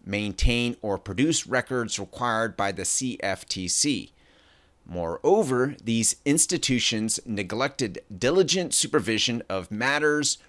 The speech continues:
related to their roles as swap dealers and future commission merchants. These are very complicated,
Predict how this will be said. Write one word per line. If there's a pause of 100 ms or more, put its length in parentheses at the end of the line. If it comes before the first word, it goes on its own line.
(120)
related
to
their
roles
as
swap
dealers (400)
and
future
commission
merchants. (540)
These
are
very
complicated,